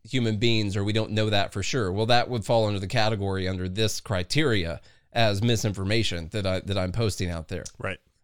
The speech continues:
Speaker 1: And so that's, that's always a problem.
Speaker 2: Wes brings up a good point. He says, if Facebook shuts down sites and basically blocks people, certain people from posting certain things, wouldn't they start to be classified and considered and treated as a publisher and not an actual, just a,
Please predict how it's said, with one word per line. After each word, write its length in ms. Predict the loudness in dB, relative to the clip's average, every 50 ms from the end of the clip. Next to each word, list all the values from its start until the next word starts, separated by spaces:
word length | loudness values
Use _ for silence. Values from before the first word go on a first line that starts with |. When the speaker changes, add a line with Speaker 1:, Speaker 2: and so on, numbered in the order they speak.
| _ _
Speaker 1:
And 120 | -10 -8 -6
so 120 | -2 0
that's, 340 | 0 0 0 0 -4 -8 -10 -6
that's 220 | -6 -4 -4 -2 -2
always 180 | -2 -2 -4
a 40 | -4
problem. 360 | 0 2 2 4 2 2 0
Speaker 2:
Wes 180 | 2 2 2 2 2
brings 200 | 0 0 2 2
up 60 | 0
a 80 | 2 2
good 180 | 0 0 -2
point. 280 | 0 0 0 0 0 0
He 80 | 0
says, 360 | -2 0 0 0 0 0 -2 -4
if 140 | -6 -8
Facebook 540 | -2 0 0 0 0 0 0 0 0 0 0
shuts 300 | -2 -2 0 -2 -2 -2 -2
down 240 | -2 -2 -2 -2
sites 580 | -4 -4 -2 -2 -2 -2 -6 -8 -10 -12 -12 -10
and 180 | -8 -8 -4 -2
basically 360 | -2 -2 -2 -2 -4 -4 -4
blocks 260 | -2 -2 -2 -2 -2
people, 420 | -2 -4 -4 -4 -4 -4 -6 -6 -6
certain 260 | -6 -6 -4 -4 -4
people 220 | -4 -4 -2 -2 -4
from 120 | -6 -6
posting 360 | -4 -4 -4 -4 -4 -6 -6
certain 260 | -4 -6 -8 -8 -10 -10
things, 480 | -6 -6 -4 -4 -4 -6 -8 -12 -14 -16 -20 -20 -20 -20 -20 -20 _ _ _ _ _ _
wouldn't 300 | -4 -2 -2 0 0 0
they 260 | 0 2 2 0 -2
start 320 | -4 0 2 2 2 2 0
to 80 | -2
be 160 | -2 0 0
classified 640 | 0 0 0 0 0 0 -2 -2 -2 0 0 2 2 2
and 120 | 0 0
considered 500 | -2 -2 -4 -2 -2 -2 -2 0 -2 -2
and 140 | -2 -4 -4
treated 320 | -2 -2 -2 -2 0 0
as 160 | 0 0 0
a 40 | -2
publisher 680 | -6 -4 -2 -2 0 0 0 0 0 -2 -4 -6 -8 _ _ _ _ _ _ _ _ _ _ _ _
and 100 | -4 0
not 140 | 2 2 2
an 80 | 2
actual, 300 | 2 0 0 0 -2 0
just 260 | 0 0 0 0 0 -2
a, 100 | -2